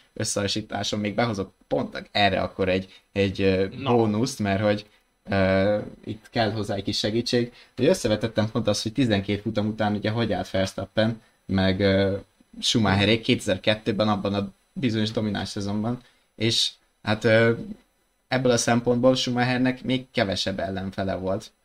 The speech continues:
Speaker 1: mint most Verstappennek. Ugye Verstappennek most a legközelebbi ellenfele Perez, aki még viszonylag, hát mondhatni, tudja tartani a lépést, de hát közel sincs annyira közel, mint
Speaker 2: Öt futam győzelem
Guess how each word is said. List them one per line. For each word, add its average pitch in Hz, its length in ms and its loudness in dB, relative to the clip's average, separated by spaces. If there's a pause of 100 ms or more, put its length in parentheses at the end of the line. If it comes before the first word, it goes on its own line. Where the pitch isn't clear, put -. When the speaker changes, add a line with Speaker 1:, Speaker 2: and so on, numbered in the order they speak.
(160)
Speaker 1:
mint 95 240 -6
most 101 200 -6
Verstappennek. 104 680 -4
Ugye 113 200 -4
Verstappennek 117 500 -2
most 120 200 -6
a - 20 -4
legközelebbi 117 600 -2 (240)
ellenfele 110 720 2
Perez, - 380 -2 (320)
aki 101 460 -2 (300)
még 107 360 -4
viszonylag, 98 560 0 (380)
hát - 300 -6 (380)
mondhatni, 113 460 -2
tudja 107 280 0
tartani 104 320 0
a 95 40 -2
lépést, 113 360 -2
de 110 100 2
hát 110 240 -2 (240)
közel 104 260 -2
sincs 101 260 -2
annyira 101 420 -2
közel, 95 480 -4 (260)
mint 147 160 0
Speaker 2:
Öt - 60 -4
futam 131 480 -6
győzelem 123 460 -4